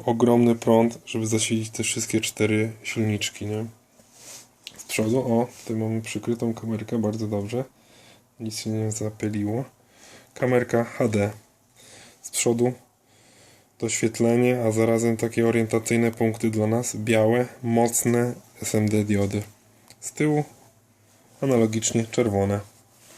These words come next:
Ze sterowania prawdopodobnie będziemy mieli opcję nawet ich wyłączania, jakbyśmy chcieli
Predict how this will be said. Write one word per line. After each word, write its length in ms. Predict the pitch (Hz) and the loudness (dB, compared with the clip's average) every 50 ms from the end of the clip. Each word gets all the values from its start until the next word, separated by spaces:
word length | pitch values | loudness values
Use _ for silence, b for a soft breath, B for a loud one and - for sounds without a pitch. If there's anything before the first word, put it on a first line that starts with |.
| B B B B B B B B B B B B B B B B B B B B B _ | B B B B B B B B B B B B B B B B B B B B B _
Ze 120 | - 127 127 | -4 -4 -2
sterowania 500 | - - 131 131 123 123 131 127 127 123 | 0 2 2 4 4 4 4 4 2 2
prawdopodobnie 640 | 123 123 120 117 117 113 - 113 117 113 113 113 | 2 2 0 0 0 -2 -2 0 0 0 0 0
będziemy 240 | 113 113 113 113 113 | 0 0 0 2 2
mieli 140 | 113 113 110 | 2 0 0
opcję 260 | 107 107 - - 110 | -2 -2 -2 -2 -2
nawet 300 | 107 107 104 104 - - | -2 -2 -4 -4 -4 -4
ich 160 | 107 101 107 | -4 -4 -4
wyłączania, 560 | 110 107 107 107 107 104 - 107 98 98 98 | -4 -4 -2 -2 -4 -4 -4 -4 -4 -2 -4
jakbyśmy 420 | 95 95 98 107 104 98 - 110 104 | -4 -6 -6 -6 -8 -8 -8 -8 -10
chcieli 340 | - - 107 104 104 98 | -8 -6 -6 -6 -6 -8